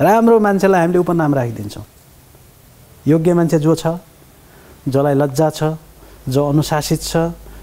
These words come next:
जो बौद्धिक छ, जसमा चाहिँ केही भयत्रास छ, त्यस्तो व्यक्तिलाई हामी अगाडि कहिले पनि ल्याउँदैनौँ। जो उदण्ड छ, गुन्डा छ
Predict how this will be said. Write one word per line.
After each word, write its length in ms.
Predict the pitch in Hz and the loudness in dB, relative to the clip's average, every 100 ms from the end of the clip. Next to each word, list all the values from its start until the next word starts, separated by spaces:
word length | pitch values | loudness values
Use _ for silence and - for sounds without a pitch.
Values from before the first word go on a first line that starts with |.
| - 139 | -12 -6
जो 220 | 127 135 | -2 0
बौद्धिक 520 | 123 147 135 175 175 | 0 -2 0 0 0
छ, 140 | - 170 165 170 - - - - | -2 -2 -2 -6 -18 -20 -20 -6
जसमा 340 | 135 156 156 151 | -4 -2 -2 -2
चाहिँ 200 | 143 131 | -2 -2
केही 200 | 147 143 | 0 0
भयत्रास 600 | 127 151 151 156 151 - | 0 0 0 0 0 -2
छ, 40 | 170 170 - - - | -4 -4 -14 -8 -6
त्यस्तो 240 | 196 190 | -4 -2
व्यक्तिलाई 380 | 165 156 151 127 | -2 -4 -4 -4
हामी 140 | 131 | -4
अगाडि 260 | 135 131 127 | -4 -4 -4
कहिले 260 | 135 139 | -4 -6
पनि 180 | 156 147 | -8 -8
ल्याउँदैनौँ। 420 | 113 98 98 95 98 - - _ - | -8 -10 -12 -14 -16 -20 -20 _ -10
जो 160 | 117 123 | -2 -2
उदण्ड 320 | 127 147 139 | 0 0 -2
छ, 120 | - | -4
गुन्डा 360 | 101 117 120 135 | -6 -4 -2 -4
छ 140 | - | -6